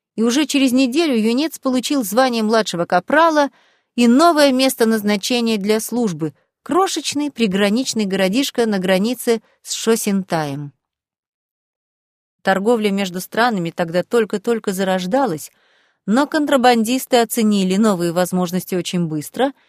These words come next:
и маленькому гарнизону просто не хватало сил. Так что эта служба была совсем другой. Частые бессонные дни и ночи, редкие погони, зато тщательнейшее изучение не просто окрестностей,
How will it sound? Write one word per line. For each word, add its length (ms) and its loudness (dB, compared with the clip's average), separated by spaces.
и 120 2
маленькому 640 2
гарнизону 640 0
просто 380 -2
не 100 0
хватало 460 -2
сил. 400 -6
Так 180 -2
что 160 -2
эта 180 -4
служба 380 -4
была 240 0
совсем 460 -4
другой. 480 -4
Частые 520 -2
бессонные 640 -2
дни 280 0
и 40 0
ночи, 580 -2
редкие 460 -4
погони, 600 -4
зато 320 -2
тщательнейшее 920 -2
изучение 560 -2
не 120 2
просто 380 0
окрестностей, 760 -4